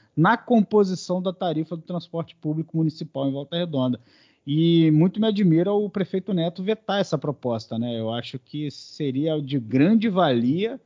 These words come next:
até po-, para o poder público mesmo, se resguardar diante de qualquer tipo de reclamação quando houver qualquer tipo de aumento proposto pelas empresas.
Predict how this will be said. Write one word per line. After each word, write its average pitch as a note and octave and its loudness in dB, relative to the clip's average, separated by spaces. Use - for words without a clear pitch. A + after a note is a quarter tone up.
até F3 -4
po-, F3 -16
para G3+ 2
o G3 2
poder D#3 0
público D3+ -2
mesmo, D#3+ 0
se - -6
resguardar D#3+ -2
diante D3 -2
de D#3 -16
qualquer F3+ -4
tipo E3+ -16
de D#3+ -6
reclamação D#3+ -4
quando D#3 -6
houver C#3+ -4
qualquer D#3 -8
tipo - -14
de D#3 -8
aumento C3+ -2
proposto B2+ -10
pelas B2 -4
empresas. G2+ -10